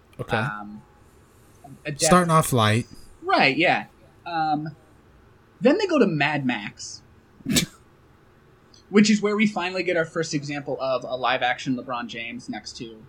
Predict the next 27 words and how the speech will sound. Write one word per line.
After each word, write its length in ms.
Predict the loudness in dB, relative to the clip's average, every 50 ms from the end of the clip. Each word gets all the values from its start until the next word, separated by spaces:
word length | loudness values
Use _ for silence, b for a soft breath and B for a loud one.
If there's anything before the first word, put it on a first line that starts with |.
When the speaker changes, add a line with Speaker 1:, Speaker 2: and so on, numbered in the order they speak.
| -20 -18 -16
Speaker 2:
um, 360 | -14 -14 -12 -12 -14 -16 -16 -18 _ _
a 60 | -18 -16
two 200 | -8 -8 -6 -6
D 140 | -6 -8
Looney 240 | -10 -12 -10 -10 -10
Tune. 300 | -10 -8 -10 -10 -10 -12 -16 -20 -20 _ _ b b b b b b b _ -6
And 120 | -2 -2
they 40 | 0
have 180 | 0 0 -2 -2
him 120 | -2 -6 -6
in, 100 | -6 -4
like, 200 | -6 -6 -6 -6
a 80 | -6
ridiculous, 640 | -8 -8 -8 -6 -6 -6 -6 -6 -8 -8 -6 -6 -6
like, 140 | -8 -8 -8 -10 -12 -4
red 260 | -2 -2 -2 -2 -4
mohawk. 500 | -6 -6 -6 -6 -8 -8 -10 -10 -10 -10 -8
You 60 | -6
know, 100 | -4 -4
they 100 | -2 -2
Mad 300 | -2 -2 -2 -2 -2 -2
Maxed 320 | -2 -2 -2 -4 -8 -8 -6
him 80 | -6
up 160 | -6 -6 -8 -10
a 80 | -12 -12
little 340 | -12 -12 -10 -8 -8 -8
bit. 320 | -6 -6 -4 -4 -4 -6